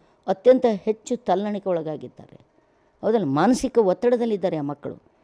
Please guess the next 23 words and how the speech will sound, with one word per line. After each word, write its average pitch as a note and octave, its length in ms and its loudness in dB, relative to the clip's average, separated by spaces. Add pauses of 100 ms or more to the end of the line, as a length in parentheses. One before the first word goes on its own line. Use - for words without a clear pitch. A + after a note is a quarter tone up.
(180)
ಭಯಂಕರ A#3+ 320 4
ಮಾನಸಿಕ G#3 400 0
ಒತ್ತಡದಲ್ಲಿದ್ದಾರೆ. E3 840 -4 (300)
ಯಾರಿಗೂ G#3+ 400 6
ಕೂಡ A#3 240 2 (140)
ಒಂದು A3+ 280 2
ಉದ್ಯೋಗದ F#3+ 380 2
ಸುರಕ್ಷತೆ G3 640 -6
ಇಲ್ಲ. E3+ 180 -4 (640)
ಹೌದಲ್ಲ? G3+ 240 2
ಒಂದು, F3+ 280 0
ಒಂದು, G#3 300 2
ಹಾ, G3+ 360 4
ಹೌದು. G3 160 0
ಆಮೇಲೆ A3+ 260 4
ಒಂದು A#3 260 4
ಸುರಕ್ಷಿತವಾಗಿರ್ತಕ್ಕಂಥ A#3 1200 0
ಲೈಫ್ G#3+ 300 0
ಇಲ್ಲ. G#3 140 -2 (460)
ನಿಮ್ಗೆ E3+ 160 0
ಗೊತ್ತದನೋ D#3+ 420 0
ಇಲ್ಲ C#3 180 -4
ಅಂತೇಳಿ. C3+ 260 -12